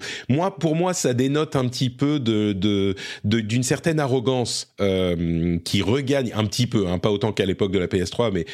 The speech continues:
un petit peu avec le succès qu'ils ont eu avec la P S quatre et au lancement de la P S cinq.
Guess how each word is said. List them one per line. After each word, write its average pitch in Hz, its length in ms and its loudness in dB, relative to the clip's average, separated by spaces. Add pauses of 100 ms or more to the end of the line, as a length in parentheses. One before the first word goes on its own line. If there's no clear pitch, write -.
(220)
un 110 100 2
petit 104 200 -4
peu 120 240 0
avec 92 280 0
le 92 140 2
succès 101 340 0
qu'ils 95 220 -2
ont 98 80 2
eu 104 80 0
avec 90 180 0
la 92 100 2
P 98 120 -2
S 92 180 -2
quatre 104 460 -2
et 127 340 0
au 101 140 0
lancement 92 340 0
de 98 60 0
la 90 80 2
P - 100 0
S 90 140 0
cinq. 143 300 0